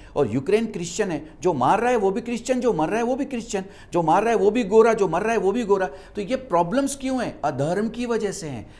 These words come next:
धर्म की वजह से नहीं है। अब यही बात मैं बताना चाहता हूँ कि मुसलमानों को जब देखा जाता है,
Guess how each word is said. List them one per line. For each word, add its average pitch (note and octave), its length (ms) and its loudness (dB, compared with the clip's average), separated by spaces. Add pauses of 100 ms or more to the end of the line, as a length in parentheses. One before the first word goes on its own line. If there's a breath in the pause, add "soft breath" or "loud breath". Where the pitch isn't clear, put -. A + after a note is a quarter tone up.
(120 loud breath)
धर्म C3 300 0
की A3+ 140 -6
वजह D#3+ 240 0
से C#3 180 -4
नहीं A2+ 260 -6
है। E2 120 -10 (220 loud breath)
अब C#3 260 0
यही E3+ 260 -2
बात G3+ 320 0
मैं F#3 100 -6
बताना D3+ 320 -2
चाहता B2+ 340 -4
हूँ E3 100 -4
कि G3+ 120 -6
मुसलमानों D#3 540 -4
को G#3 120 -4
जब D3 160 -8
देखा A#2+ 240 -6
जाता G2 300 -6
है, B2+ 200 -8